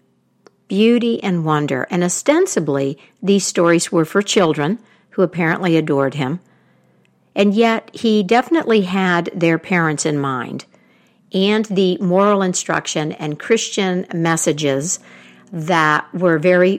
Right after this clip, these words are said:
popular at the time and that many believed were necessary to good child rearing that many of us find abhorrent today, or at least very clumsy. So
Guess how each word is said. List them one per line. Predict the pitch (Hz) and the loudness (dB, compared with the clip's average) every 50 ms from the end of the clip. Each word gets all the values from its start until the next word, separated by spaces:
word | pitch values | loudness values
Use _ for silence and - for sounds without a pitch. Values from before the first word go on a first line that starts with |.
| - _ - | -4 _ -14
popular | - - - 196 196 208 202 - - 190 165 165 156 | -10 -2 2 2 2 2 2 0 0 0 2 2 2
at | 151 147 | 0 0
the | - 143 | -2 -6
time | - - - 156 147 147 143 156 180 202 | -8 -8 -6 -6 -4 -4 -2 -2 -4 -4
and | - 165 156 151 151 160 - - - - - - _ _ _ _ _ _ _ _ - | -4 -4 -4 -2 -2 -4 -6 -10 -16 -20 -20 -20 _ _ _ _ _ _ _ _ -2
that | - 202 196 | 0 0 2
many | 202 196 196 196 185 | 2 2 2 2 2
believed | 165 196 190 196 208 208 180 214 | 2 2 2 2 2 0 0 0
were | 175 180 170 165 | 0 0 2 2
necessary | 165 165 165 185 208 196 - 175 151 - - 165 151 147 151 165 | 2 2 2 2 0 0 0 -2 -2 -4 -4 -2 -2 0 -2 -2
to | - 202 | -2 -2
good | 180 170 160 165 | -2 0 0 -2
child | - - 196 202 214 196 160 156 175 - - | -2 0 0 2 2 0 -2 -2 -4 -6 -4
rearing | 170 170 190 175 165 156 147 147 151 175 - - | 0 2 2 2 2 2 0 -2 -4 -6 -6 -6
that | 190 165 170 151 147 143 147 - - - - | -4 -4 -2 0 0 0 -2 -2 -6 -10 -8
many | 175 170 180 185 190 185 160 | -4 -2 0 0 2 0 0
of | 151 175 | 0 0
us | 139 135 147 - - | -2 -2 -2 -4 -4
find | - - 151 147 143 143 143 143 - - | -4 -2 -2 0 0 0 -2 -4 -4 -4
abhorrent | 175 160 160 165 - 226 226 226 214 185 147 - - | -4 -4 -4 -4 0 2 2 4 4 2 0 -2 -6
today, | - 165 147 147 135 127 123 131 156 - | -6 -4 -2 0 0 0 0 0 -2 -2
or | 170 151 | -2 -2
at | 160 - | -2 0
least | 180 190 202 190 - - - - _ _ _ - | 0 0 -2 -2 -4 -8 -12 -16 _ _ _ -10
very | 170 170 156 151 143 143 | -6 -4 -2 -2 -4 -6
clumsy. | - - - 156 143 139 - - - 190 - _ _ _ _ _ _ _ _ _ _ _ _ _ _ _ _ | -8 -8 -8 -6 -6 -6 -8 -8 -10 -12 -16 _ _ _ _ _ _ _ _ _ _ _ _ _ _ _ _
So | - - - 202 202 196 196 208 - | -8 -4 -2 0 2 2 0 -2 -4